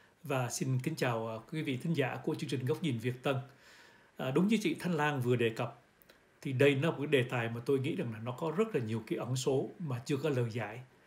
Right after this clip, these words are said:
Là bởi vì, vì sao Bộ Chính trị Cộng sản Việt Nam đã quyết định coi như là cắt bỏ toàn bộ sáu cái tổng cục, à, trong Bộ Công an mà lại chưa đưa ra một cái mô hình nào để thay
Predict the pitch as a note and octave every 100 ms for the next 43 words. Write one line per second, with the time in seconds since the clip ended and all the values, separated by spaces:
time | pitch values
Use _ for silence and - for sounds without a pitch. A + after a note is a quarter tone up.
0 | _ _ _ _ C#3 C3 F#3 B2+ B2 A2+
1 | - C3+ C3 B2 - G3 G3 C3 B2+ C3
2 | A#2 B2 A#2+ A#2+ A2+ G#2 A#2 G#3 - -
3 | - _ _ _ - C#3+ B2+ G#2+ - F#3+
4 | D#3+ C3 C#3+ D3+ A#2 A2 A2+ G#2 - -
5 | E3 E3 F3+ C3 B2+ B2+ - - - _
6 | _ _ _ - B2+ A#2 D3 C3+ B2 C#3+
7 | C#3 C3 B2+ - C3 A2 G#2+ - - G#3+
8 | G3 F#3 F#3 F3+ E3 B2+ F#3 E3+ C#3 C3
9 | A#2 A2+ G2 - _ - - - C#3 D3
10 | D3